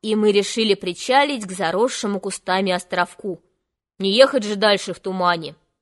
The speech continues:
А когда я подъехал на челноке к кустам, держа наготове веревку, гляжу,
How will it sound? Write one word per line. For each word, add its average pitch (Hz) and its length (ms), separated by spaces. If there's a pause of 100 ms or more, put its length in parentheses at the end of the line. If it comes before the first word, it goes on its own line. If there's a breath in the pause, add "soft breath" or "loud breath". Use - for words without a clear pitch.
(640)
А 190 120
когда 269 340
я 349 180
подъехал 254 680
на 208 160
челноке 247 560
к - 80
кустам, 214 520 (400)
держа 254 460
наготове 269 560
веревку, 294 760 (360)
гляжу, 208 640